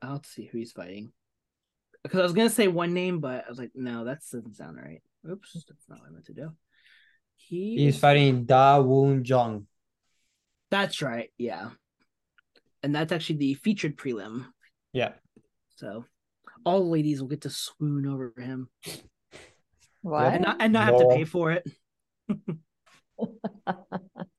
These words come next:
Speaker 2: Lol.
Speaker 3: That doesn't happen.
Speaker 2: <laughs>
Speaker 3: Uh, let's see. I am, I'm probably most interested in the Tuivasa Volkov fight,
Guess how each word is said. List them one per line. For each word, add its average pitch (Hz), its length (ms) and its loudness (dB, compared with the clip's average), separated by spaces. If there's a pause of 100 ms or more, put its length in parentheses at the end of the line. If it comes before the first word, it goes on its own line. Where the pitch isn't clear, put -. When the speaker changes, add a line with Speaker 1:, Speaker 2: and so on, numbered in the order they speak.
(180)
Speaker 2:
Lol. 123 500 4 (420)
Speaker 3:
That 180 140 0
doesn't 165 320 -8
happen. 170 500 -10 (880)
Speaker 2:
<laughs> 127 100 -4 (1600)
Speaker 3:
Uh, 220 760 6
let's 196 320 0
see. 196 1080 -2
I 302 1160 4 (120)
am, 254 960 -2 (180)
I'm 247 320 0
probably 254 440 2
most 202 560 -2
interested 190 720 -2
in 180 200 -2
the 175 100 -4
Tuivasa 175 720 -2
Volkov 165 460 -6
fight, 170 400 -8